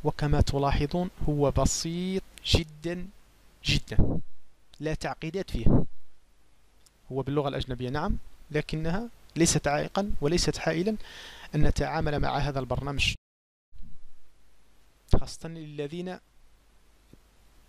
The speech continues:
يستعملون البرامج من قبل لا يجدون فيه أدنى تعقيد، والذين يستعملون البرامج يعرفون أن جميع البرامج لها نفس ميكانيزمات العمل أو نفس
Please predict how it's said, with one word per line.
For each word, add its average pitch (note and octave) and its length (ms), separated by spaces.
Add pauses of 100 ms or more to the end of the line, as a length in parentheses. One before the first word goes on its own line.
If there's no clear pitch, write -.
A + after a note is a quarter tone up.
(1500)
يستعملون D3+ 500
البرامج C#3+ 440
من - 60
قبل G#3 400
لا F3+ 120
يجدون E3 400
فيه E3 200 (180)
أدنى G3 160
تعقيد، - 340 (1160)
والذين F3 500 (240)
يستعملون F#3 520
البرامج F3 540 (800)
يعرفون E3+ 460
أن E3+ 260
جميع F#3 420
البرامج E3 600
لها E3 340
نفس F3+ 340
ميكانيزمات D#3 600
العمل C3 560 (840)
أو D3+ 140
نفس - 460